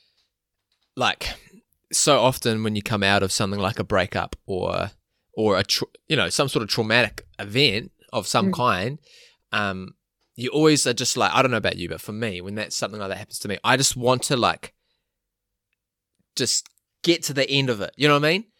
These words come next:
Speaker 2: Yeah.
Speaker 1: Like, I just wanna get to the end of the bit of the crap and be good again or whatever, you know?
Speaker 2: Mm-hmm.
Speaker 1: But how
Speaker 2: Yeah.
Speaker 1: valuable is that journey? So not necessarily the destination of, like, feeling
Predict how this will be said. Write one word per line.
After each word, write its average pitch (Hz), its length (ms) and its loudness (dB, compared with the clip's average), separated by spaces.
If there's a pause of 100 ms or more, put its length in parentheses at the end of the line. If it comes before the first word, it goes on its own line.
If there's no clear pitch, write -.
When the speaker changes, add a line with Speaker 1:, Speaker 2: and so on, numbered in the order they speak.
(160)
Speaker 2:
Yeah. 190 180 0
Speaker 1:
Like, 123 260 0
I 139 100 2
just 135 120 -4
wanna 139 140 -4
get 151 240 0
to 160 80 -8
the 151 200 -4
end 131 240 -2
of 107 140 -6
the 113 80 -8
bit 104 180 -8
of 113 200 -6
the 110 100 -10
crap 101 400 -4 (600)
and 117 120 -6
be 110 100 -2
good 107 260 0
again 101 360 -8
or 104 80 -8
whatever, 98 340 -6 (100)
you 95 100 -10
know? 104 240 -2 (180)
Speaker 2:
Mm-hmm. 180 220 -12 (200)
Speaker 1:
But 117 220 0 (240)
how 135 220 2
Speaker 2:
Yeah. 135 60 0
Speaker 1:
valuable 120 520 2
is 101 160 -6
that 98 260 -2
journey? 107 640 -2 (580)
So 110 220 -4
not 131 220 -4
necessarily 113 500 0
the 95 120 -6
destination 107 640 -4
of, 87 100 -6
like, 80 240 -4
feeling 98 640 -6